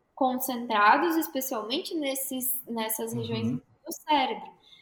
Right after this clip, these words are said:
Speaker 1: Então, a gente acaba não tendo isso tanto, ah, nos humanos.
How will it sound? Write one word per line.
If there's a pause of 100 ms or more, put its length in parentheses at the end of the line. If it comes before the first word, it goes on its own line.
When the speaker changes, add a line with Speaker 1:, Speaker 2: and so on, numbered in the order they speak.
(140)
Speaker 1:
Então, (340)
a
gente
acaba
não
tendo
isso (140)
tanto, (260)
ah, (100)
nos
humanos.